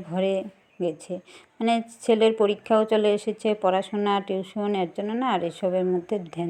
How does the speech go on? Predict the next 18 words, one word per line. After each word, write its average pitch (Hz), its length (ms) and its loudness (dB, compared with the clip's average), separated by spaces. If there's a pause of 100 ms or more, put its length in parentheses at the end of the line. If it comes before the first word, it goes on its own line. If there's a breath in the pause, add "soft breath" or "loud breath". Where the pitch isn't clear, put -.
দিতে - 260 -10
পারিনি। 175 320 -8 (640 soft breath)
এই - 160 -2
দেখো, - 300 -2 (440)
এই 208 100 6 (640)
মানে 196 200 0 (540 soft breath)
আলুগুলো 202 440 2 (240)
উঠিয়ে 226 320 0 (220)
ভুট্টা 202 300 0 (100)
আছে, 190 240 -2 (400)
ভুট্টা 180 320 -4
গেড়ে 170 240 -8
দেবো। - 180 -12 (3500 soft breath)
এই 208 180 -2
দেখো 190 200 0 (160)
আমিও 214 300 2 (180)
আলু 208 220 2
উঠাচ্ছি। 208 500 -6